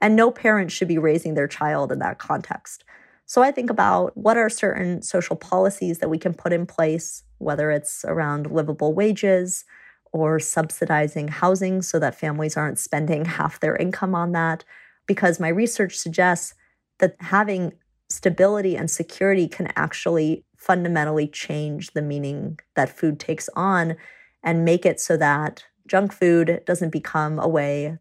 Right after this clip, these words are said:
that parents have to buffer their kids against hardship. But I also think this needs to be paired with addressing issues in the food system, particularly marketing to children, aggressive marketing to children that is often focused on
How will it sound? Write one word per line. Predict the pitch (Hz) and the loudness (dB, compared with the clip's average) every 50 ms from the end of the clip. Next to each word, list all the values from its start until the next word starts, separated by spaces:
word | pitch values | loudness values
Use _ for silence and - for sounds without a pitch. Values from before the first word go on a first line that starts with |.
| _ | _
that | - 151 151 | -4 -4 -4
parents | - - 151 151 151 147 143 160 - | -4 -2 -2 0 0 0 -2 -4 -6
have | - - 151 - | -6 -8 -6 -6
to | - 156 | -6 -8
buffer | 139 - - 143 143 - - 160 151 | -6 -2 0 0 0 0 0 0 0
their | 151 147 | 0 -2
kids | 147 - - - 151 151 151 160 - - - | -4 -4 -8 -6 -6 -6 -6 -8 -10 -10 -10
against | - 156 147 147 147 156 - | -8 -8 -6 -8 -8 -10 -8
hardship. | - - 156 160 - - - - - - - _ _ _ _ _ _ _ - - - - _ _ _ | -6 -4 -4 -4 -4 -6 -8 -8 -8 -10 -18 _ _ _ _ _ _ _ -20 -20 -20 -20 _ _ _
But | - 208 | 0 2
I | 202 | 2
also | - - 208 285 294 - 392 | 4 4 4 4 4 0 -2
think | - 247 214 202 | 0 0 0 0
this | 214 196 - | 0 -2 0
needs | 190 185 - | 0 -2 0
to | - | 0
be | - 160 | 0 0
paired | 151 - - 147 147 151 151 | 0 0 0 0 0 0 0
with | 156 147 147 143 139 _ - | 0 0 0 -2 -4 _ -4
addressing | 170 160 170 156 160 - 175 170 160 156 170 196 - _ _ - | 0 2 2 2 2 2 0 0 -2 -4 -6 -8 -12 _ _ -2
issues | 170 - - - 170 165 - | -2 -2 0 0 0 0 0
in | 180 165 | 0 -2
the | 165 | -2
food | - - 202 226 214 | -2 0 0 0 0
system, | - - - - - - - - 180 190 - _ | -2 -6 -8 -6 -4 -4 -4 -4 -6 -10 -12 _
particularly | - - - - 180 - - 175 170 165 165 165 160 160 156 156 165 - _ - | -8 -8 -6 -6 -6 -2 0 2 2 4 4 2 2 2 0 0 -2 -4 _ -2
marketing | 170 151 156 165 165 - 180 170 165 165 160 165 165 | 2 2 4 4 4 2 2 2 2 2 0 -2 -4
to | - 175 | -6 -6
children, | - - - 151 147 - - - 170 170 175 190 196 - | -6 -4 0 0 0 0 0 0 -2 0 -2 -2 -2 0
aggressive | 180 165 - - 160 160 160 175 - - 196 185 180 180 - - | 0 0 0 2 4 4 4 4 2 0 -2 -2 -2 -4 -4 -2
marketing | 180 147 156 160 - 202 170 165 165 165 | 2 2 2 2 2 2 2 2 0 -2
to | - 170 | -4 -6
children | - - - 160 156 165 185 180 185 190 196 - - - - - _ _ - | -4 0 0 0 2 4 2 2 2 2 -2 -6 -10 -18 -20 -20 _ _ -2
that | 170 170 170 | 0 0 0
is | 160 - - | 0 0 2
often | - 151 160 - - 185 170 | 4 4 4 4 2 -2 -2
focused | - - 160 156 156 - 175 - - - - | 0 0 0 0 0 0 -2 -2 -4 -6 -2
on | 151 151 151 147 147 147 147 160 180 196 | -2 0 0 0 -2 -4 -6 -8 -8 -12